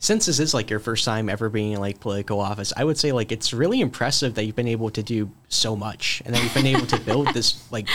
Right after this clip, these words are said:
Speaker 1: brand out of yourself. Uh, what would you say is, like, the key to, like, your success with that?
Speaker 2: Oh, just being authentic, you know? I think when I was on the campaign trail, when I would knock on people's doors, first of all,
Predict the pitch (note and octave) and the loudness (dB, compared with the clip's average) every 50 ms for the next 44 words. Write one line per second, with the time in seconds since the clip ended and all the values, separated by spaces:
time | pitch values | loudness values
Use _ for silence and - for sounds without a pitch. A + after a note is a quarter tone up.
0 | A#2+ A2+ G#2+ G#2+ B2 D3+ D#3+ C#3 B2 A2 G2 G#2 G#2+ - G2 G#2 G#2 - - G#2 | 2 2 2 2 2 2 2 2 2 0 0 -2 -4 -4 -4 -2 0 0 0 0
1 | G2 G2 G2+ - - - - - - - - - - - C3+ C3+ - A#2+ C3 D3+ | -2 -4 -6 -10 -12 -14 -16 -16 -16 -18 -18 -10 -4 -2 -2 -2 0 0 0 2
2 | D#3+ F#3 E3+ F#3 F3+ - - F3+ E3+ E3+ E3 D3 C3 C#3+ C3+ B2+ C3 - A#2+ A2+ | 2 0 0 0 0 2 2 4 4 4 4 4 2 2 0 0 0 -4 -6 -6
3 | - - - B2 B2+ B2+ - B2+ B2 B2 A#2+ - B2 B2 B2 - - G#2 - - | -4 -4 -2 0 0 0 2 2 2 0 0 0 0 0 0 0 0 0 -2 0
4 | - A2+ - - - - B2+ A2 - - - - - - - - _ _ _ _ | 0 0 0 0 0 0 0 -2 -2 -6 -14 -14 -16 -18 -20 -20 _ _ _ _
5 | _ _ _ _ _ - - C4 C4+ C#4 C4+ C4+ C4 B3 A#3+ A#3 G#3+ A3 - - | _ _ _ _ _ -6 -2 0 2 4 4 4 4 4 4 2 0 0 0 0
6 | B3+ C4+ C#4+ C#4 - - - - - - - - - - - _ _ _ - - | 2 2 2 2 0 -4 -4 -6 -8 -10 -10 -12 -14 -18 -20 _ _ _ -6 0
7 | A3 A3+ A#3+ B3 B3 A#3+ A#3+ A3+ G#3 G3+ - - F#3+ A3+ A#3 - - - - - | 2 4 4 4 4 4 4 2 0 -2 -2 0 0 0 0 0 -2 -4 -6 -8
8 | - - - - _ _ _ _ - G3+ G3 F#3 F3+ F3+ G3 G#3+ A3+ - - _ | -12 -18 -20 -20 _ _ _ _ -6 -2 -2 0 0 0 0 0 -2 -4 -8 _
9 | _ _ _ _ - G3 G3 - - G3 G3 G3 - - G3 F#3+ F#3+ F#3+ G3 G3+ | _ _ _ _ -6 -6 -4 -2 0 0 0 -2 -2 -2 0 0 2 2 2 2
10 | G3+ F#3+ G3+ G3+ G3 F#3+ F3+ - G3+ G3 F#3+ F#3 F#3 F#3+ G#3 G#3+ G#3 - G3 F#3 | 2 2 2 2 2 0 0 0 0 0 2 2 2 2 2 2 2 0 0 0
11 | F#3 F#3 G3 F#3+ G3 A3 G#3 G3+ G3 G3 G3 G3 F#3+ G3 G3 G3+ G3+ - G3+ G3 | 0 0 0 0 -2 0 0 0 2 2 2 4 4 4 4 2 2 2 2 2
12 | F#3+ G3 F#3+ - - F#3+ F#3 - - A3 A3 G3+ F#3+ F#3 - - C4+ - - - | 2 0 -2 -2 -2 -4 -4 -2 0 2 4 4 2 2 2 2 2 4 2 2
13 | G#3+ F#3+ G3 F#3+ F#3 F3+ F#3 F#3+ | 2 2 4 4 4 2 0 -2